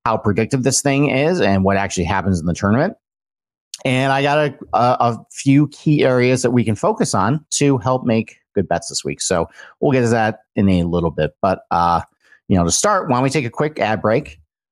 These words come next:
uh, before we get into, uh, the Memorial. So we're brought to you by Edge Boost. Uh, have you signed up for Edge Boost yet?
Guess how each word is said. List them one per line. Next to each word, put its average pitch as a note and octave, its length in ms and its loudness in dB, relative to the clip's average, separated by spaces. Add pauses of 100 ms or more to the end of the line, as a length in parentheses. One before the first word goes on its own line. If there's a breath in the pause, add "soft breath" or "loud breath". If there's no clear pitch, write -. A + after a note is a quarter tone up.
(120)
uh, G#2 260 2
before G2+ 380 0
we G#2 160 2
get F#2+ 360 -2
into, F2+ 640 0 (140)
uh, D#2 240 0
the F2+ 80 -2
Memorial. F#2 420 0 (360 loud breath)
So D#3 180 0
we're C#3 220 2
brought E3+ 220 2
to F3+ 60 0
you F3+ 60 4
by D3+ 320 0
Edge C#3 260 -2
Boost. D#3 480 0
Uh, G#2 140 0
have C3+ 180 -2
you G#3 60 0
signed F3+ 240 0
up G3 140 -2
for - 120 0
Edge A#2 240 -2
Boost C3+ 280 0
yet? A2 360 0